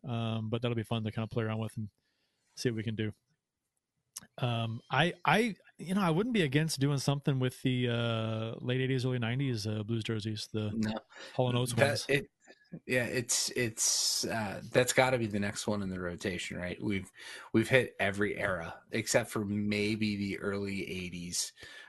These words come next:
Speaker 2: um, the, the Liut Sutter, um, but they did that for, um, for, uh, one of the alumni events
Speaker 1: Yep.
Speaker 2: at some point.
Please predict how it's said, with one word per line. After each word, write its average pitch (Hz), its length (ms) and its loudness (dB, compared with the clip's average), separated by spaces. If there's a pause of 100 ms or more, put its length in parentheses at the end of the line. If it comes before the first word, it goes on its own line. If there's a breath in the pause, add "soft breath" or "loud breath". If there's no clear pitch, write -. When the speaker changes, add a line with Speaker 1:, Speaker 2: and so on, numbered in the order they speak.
(120)
Speaker 2:
um, 90 560 -4
the, 95 300 -4
the 101 180 -4
Liut 95 560 -4
Sutter, 92 480 -2 (200)
um, 92 400 -4
but 107 120 2
they 131 120 10
did 131 160 4
that 117 240 2
for, 101 480 -2
um, 87 460 -4 (720 loud breath)
for, 95 600 -2
uh, 87 280 -4
one 104 280 -2
of 98 80 -2
the 98 100 -2
alumni 90 500 -6
events 87 500 -4
Speaker 1:
Yep. 113 160 -2
Speaker 2:
at - 60 -10
some 92 240 -6
point. - 320 -8